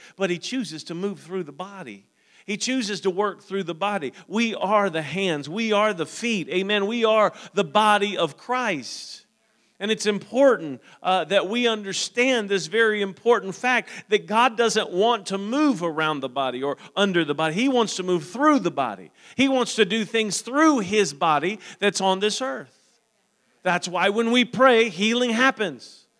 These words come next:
Amen. Miracles take place, and it's not because of the person's name or the person's pedigree or the person's, uh, uh,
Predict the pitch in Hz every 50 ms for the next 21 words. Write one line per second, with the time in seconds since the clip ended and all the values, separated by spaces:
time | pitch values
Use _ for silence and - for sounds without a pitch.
0 | _ _ _ _ _ _ _ _ - 208 233 240 269 254 208 160 - _ - 196
1 | 247 277 277 277 269 254 185 - 226 220 - - 233 254 254 196 - - - 254
2 | 262 254 220 175 - - - - - 190 214 220 220 214 - 220 240 247 226 196
3 | 190 226 - - 226 247 233 220 220 196 - - 202 202 208 180 143 - - -
4 | _ 185 196 - - - 233 233 - - 196 202 180 151 170 196 202 220 226 220
5 | 214 202 196 185 180 175 175 170 165 - - 220 214 175 170 185 180 - - -
6 | 247 254 220 208 196 165 180 196 190 175 147 - - - - 208 214 208 - 202
7 | - - 226 233 214 - 208 214 208 190 - - - - - 190 185 123 170 185
8 | 180 175 175